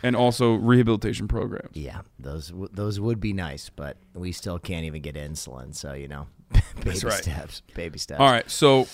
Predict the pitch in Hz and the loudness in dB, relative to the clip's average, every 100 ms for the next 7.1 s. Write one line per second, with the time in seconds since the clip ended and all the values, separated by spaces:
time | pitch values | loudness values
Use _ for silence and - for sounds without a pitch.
0 | - 151 165 214 214 208 185 170 131 120 | -8 -4 0 2 2 2 6 6 6 6
1 | 135 139 147 135 143 156 160 139 143 165 | 6 6 6 6 4 4 2 2 2 2
2 | 147 135 135 127 131 120 117 113 104 101 | 0 2 4 2 2 4 4 4 4 2
3 | 117 117 113 123 123 117 120 117 117 110 | 0 2 2 2 2 2 2 2 2 2
4 | 110 117 127 214 254 254 226 170 123 160 | 2 2 6 6 6 8 8 8 4 4
5 | 120 120 110 104 101 95 - 92 85 _ | 4 2 0 0 0 -2 -4 -6 -6 _
6 | _ - 139 165 170 - 139 120 95 71 | _ -2 -2 0 -2 -2 0 2 2 -2
7 | 64 | -8